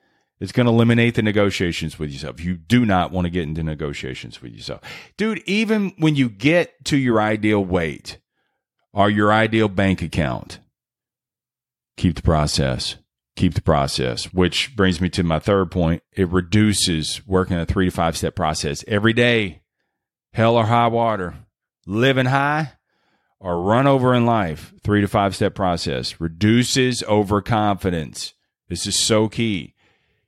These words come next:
You start getting some success. You think that you've arrived. You're overconfident. You stop working the process. And now you're all of a sudden, see,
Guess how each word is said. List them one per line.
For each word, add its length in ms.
You 100
start 280
getting 220
some 220
success. 840
You 100
think 260
that 180
you've 160
arrived. 680
You're 220
overconfident. 920
You 100
stop 320
working 300
the 60
process. 840
And 120
now 300
you're 260
all 320
of 120
a 80
sudden, 640
see, 340